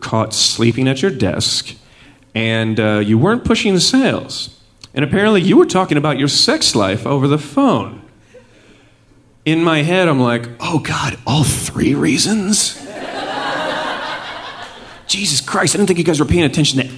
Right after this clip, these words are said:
anything I was doing. But out loud, I would just say something like, "Oh, sorry, you know, Mondays." All right. And so, like, I leave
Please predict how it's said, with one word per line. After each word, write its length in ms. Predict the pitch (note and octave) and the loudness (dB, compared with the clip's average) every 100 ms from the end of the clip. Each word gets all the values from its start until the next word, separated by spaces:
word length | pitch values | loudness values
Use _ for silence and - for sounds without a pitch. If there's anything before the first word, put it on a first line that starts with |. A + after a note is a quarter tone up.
| - | -2
anything 640 | F4+ G4+ F4+ - G3+ E3 | 2 4 4 4 4 4
I 100 | D3+ | 2
was 160 | D3+ C#3+ | 2 2
doing. 480 | D#3+ C#3+ B2 G#2 - - - - - - - - - - - - - | 2 2 0 -2 -4 -12 -14 -14 -16 -16 -18 -18 -18 -20 -20 -20 -6
But 120 | C3 | -2
out 200 | D#3 D3 | 0 0
loud, 380 | D3 F#3 F3+ D#3+ | 2 2 4 4
I 140 | C3+ | 4
would 160 | C3+ C3+ | 4 4
just 400 | C#3 A#2 - - | 2 0 -6 -6
say 180 | - C#3 | 0 0
something 240 | C#3 C3 | 2 2
like, 160 | B2+ - | 2 2
"Oh, 220 | B2 B2 | 0 0
sorry, 480 | B2 C3 B2+ B2+ B2 | 0 2 2 4 2
you 80 | A#2+ | 2
know, 160 | A#2 A#2+ | 0 -4
Mondays." 580 | G2+ A#2+ A#2+ A2+ A2+ - - - - C3 | -4 -2 2 2 0 -2 -12 -20 -10 -2
All 140 | A#2+ | -2
right. 100 | A#2+ A#2+ - - C#4+ - A#3 F4 F#4 - - - - - - - - - - - - - | -2 -6 -12 -12 -12 -12 -12 -8 -8 -8 -10 -12 -14 -14 -16 -18 -20 -20 -20 -20 -20 -4
And 220 | D#3 E3+ | 0 0
so, 300 | D#3+ F#3+ F3 | 2 4 4
like, 180 | E3+ D#3+ | 4 2
I 120 | E3+ | 2
leave 880 | D#3+ E3 G#3 F3+ C#3 C3 A2+ - - | 4 4 6 4 4 0 -2 -6 -12